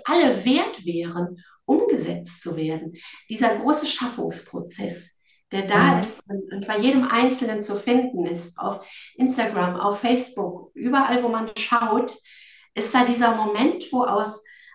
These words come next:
Speaker 1: aus einer Idee etwas ganz Individuelles und Persönliches wird.
Speaker 2: Und
Speaker 1: Und
Speaker 2: dann
Speaker 1: das
Speaker 2: dein YouTube-Kanal
Speaker 1: Mhm.
Speaker 2: ist so ein bisschen wie ein Tagebuch für dich, ein visuelles Tagebuch,
Speaker 1: Auch,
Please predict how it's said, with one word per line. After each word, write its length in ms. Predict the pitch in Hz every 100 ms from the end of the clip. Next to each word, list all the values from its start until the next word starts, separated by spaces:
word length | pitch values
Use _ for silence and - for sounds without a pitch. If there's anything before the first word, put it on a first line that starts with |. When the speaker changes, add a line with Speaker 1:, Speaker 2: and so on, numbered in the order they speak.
| -
Speaker 1:
aus 320 | 202 - -
einer 320 | 202 226 226
Idee 500 | 208 214 233 262 - -
etwas 320 | 180 208 202
ganz 320 | - 240 320 -
Individuelles 880 | 240 233 208 208 202 - 214 233
und 140 | - 202
Persönliches 880 | 214 202 196 202 170 - 175 - -
wird. 300 | 170 175 - _ _ _ _ _ _ _
Speaker 2:
Und 140 | 285 180
Speaker 1:
Und 20 |
Speaker 2:
dann 180 | 196 208
Speaker 1:
das 0 |
Speaker 2:
dein 180 | 180 -
YouTube-Kanal 1160 | 196 240 - 269 247 - - 208 220 214 269
Speaker 1:
Mhm. 40 | -
Speaker 2:
ist 180 | 240 240
so 60 |
ein 180 | 226 226
bisschen 320 | 220 - 254 247
wie 140 | -
ein 220 | 226 254 -
Tagebuch 800 | 247 277 226 160 139 123 - -
für 240 | - - 156
dich, 380 | 135 147 - _ -
ein 200 | 196 196
visuelles 560 | 196 - 180 247 240 -
Tagebuch, 840 | 214 208 269 269 302 - 381 403 - - -
Speaker 1:
Auch, 280 | 233 180